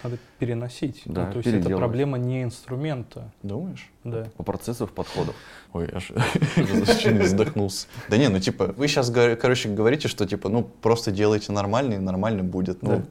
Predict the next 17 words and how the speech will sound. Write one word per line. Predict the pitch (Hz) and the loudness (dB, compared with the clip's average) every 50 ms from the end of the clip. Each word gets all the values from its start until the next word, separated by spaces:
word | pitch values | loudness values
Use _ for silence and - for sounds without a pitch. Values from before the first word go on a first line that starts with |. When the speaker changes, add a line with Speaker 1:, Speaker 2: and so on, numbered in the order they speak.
| - - | -12 -14
Speaker 3:
типа, | - - - - - | -12 -12 -10 -8 -8
Speaker 2:
Да. | - 98 95 92 90 - - - _ - - | -6 -4 -4 -4 -4 -6 -14 -20 _ -18 -6
Speaker 3:
хорошо, | - - 98 117 - - - 123 - | -2 0 2 2 2 2 2 2 2
<laughs> | - 208 196 - | 2 2 2 2
Speaker 1:
Ну, | 196 | 2
Speaker 3:
договорились. | - - - 98 101 - 151 160 190 196 151 | 2 0 0 2 4 6 6 6 6 8 8
Speaker 1:
или | 160 175 185 185 | 6 6 6 6
ты | 185 - 156 | 4 4 2
берешь, | 139 117 139 147 160 156 - | 2 2 2 0 0 0 0
типа, | - - - - - | -2 -4 -4 0 2
три | - 151 - - - 180 | 2 2 4 6 6 6
апи | - - - - - - | 6 4 2 -2 2 2
и | 220 | 4
пишешь | - - 185 - - 190 - - | 6 6 6 6 6 4 2 0
поиск. | - - 160 151 139 139 131 - - - - - | 2 6 6 8 8 6 4 0 -4 -12 -6 0
Speaker 3:
Да, | 113 110 107 101 98 90 | 4 4 6 6 4 2
ты, | 92 - | 2 0